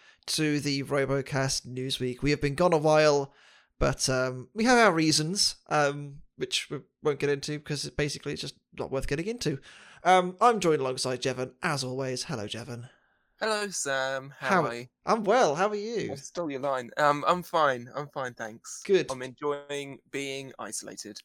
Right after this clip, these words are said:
Speaker 2: Woohoo.
Speaker 1: Oh, good. Excellent. The, the world is still on fire, it seems, in the late two thousand twenty.
Speaker 2: <laughs>
Speaker 1: Um, first of all, uh, I, before we actually crack on with this, I actually wanna say a massive thank you to anyone who's listened to or liked or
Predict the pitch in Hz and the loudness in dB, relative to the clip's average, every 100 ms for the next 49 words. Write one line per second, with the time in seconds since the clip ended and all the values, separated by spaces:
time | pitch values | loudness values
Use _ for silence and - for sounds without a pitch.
0 | 120 120 123 113 107 113 151 147 135 123 | -14 -12 -10 -10 -14 -8 -2 -2 0 -2
1 | 123 - - - - 120 113 - 131 123 | -4 -6 -6 -6 -6 -6 -8 -4 -6 -4
2 | 135 143 143 127 - 139 131 131 127 139 | 0 2 2 2 0 0 -2 -2 -4 -4
3 | 135 131 135 127 123 123 127 131 127 127 | -4 -2 0 0 0 -2 -2 -4 -6 -6
4 | 131 131 127 - 135 - 127 127 127 - | -6 -6 -6 -4 -2 -2 -2 -2 0 2
5 | 143 139 131 139 139 - 151 - - - | 2 2 2 0 -4 -8 -12 -12 -20 4
6 | 175 185 185 190 - _ _ _ _ _ | 10 12 10 4 -4 _ _ _ _ _
7 | _ _ - 233 - 180 185 202 - 151 | _ _ 4 6 8 6 6 4 4 6
8 | 151 165 175 160 139 - _ - - 156 | 8 8 8 6 -2 -14 _ -4 0 0
9 | 139 135 143 127 139 143 139 131 127 151 | 0 -2 -4 -6 -6 -6 -6 -6 0 0
10 | 139 135 135 143 143 147 - 131 143 135 | 0 -2 0 0 0 0 -2 -2 -4 -6
11 | 139 131 147 139 135 143 127 135 131 123 | -8 -4 -2 0 0 0 -2 -6 -4 -4
12 | 143 143 135 123 123 135 143 139 127 127 | 0 0 0 -2 -6 -2 -2 -2 -2 -2
13 | 135 135 127 - - 131 131 123 | 0 0 0 -4 -6 -4 -2 -4